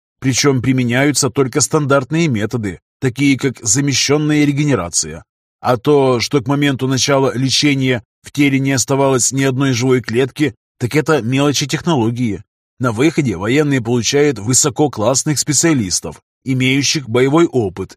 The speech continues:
и, главное, незакрытый контракт с огромным превышением средств по медицинской страховке, который им еще придется отработать»,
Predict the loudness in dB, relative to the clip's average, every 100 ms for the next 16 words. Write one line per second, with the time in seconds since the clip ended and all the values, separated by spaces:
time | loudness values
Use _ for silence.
0 | _ -2 0 0 -6 -2 2 2 2 0
1 | 0 -6 _ -2 -2 0 0 0 0 -2
2 | 0 -4 -4 -10 _ _ -4 -2 0 2
3 | 2 0 0 0 0 0 0 0 0 0
4 | 0 -2 -2 -2 0 0 0 0 -2 -2
5 | -4 -2 -4 -4 -6 -10 -14 -14 _ _
6 | _ _ -4 -2 0 2 2 2 0 0
7 | 0 0 0 0 0 0 0 0 0 -2
8 | -6